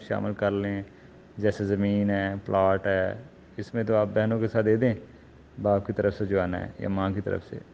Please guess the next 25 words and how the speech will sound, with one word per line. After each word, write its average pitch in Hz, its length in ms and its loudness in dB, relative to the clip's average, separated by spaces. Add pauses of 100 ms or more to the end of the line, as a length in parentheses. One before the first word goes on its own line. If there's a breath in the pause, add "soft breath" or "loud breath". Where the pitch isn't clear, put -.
(160)
और 120 100 4
घर 127 220 8
में 135 140 4
ना 101 140 2
दें। - 180 -8 (300)
ये 113 60 -8
घर 139 380 6
में, 139 180 2
यहाँ 131 180 0
तक 131 160 -4
कि 143 80 -2
जो 139 60 -2
घर 120 200 2
की 117 120 -2
चीज़ें 98 360 -4
हैं, 92 260 -8 (580 loud breath)
मरने 123 420 6
वाले 120 320 6
की 123 160 -2
मलकियत 113 580 -2
में 113 140 -2
कोई 113 100 0
जानवर 98 500 0
है, 98 80 0
कोई 101 120 -4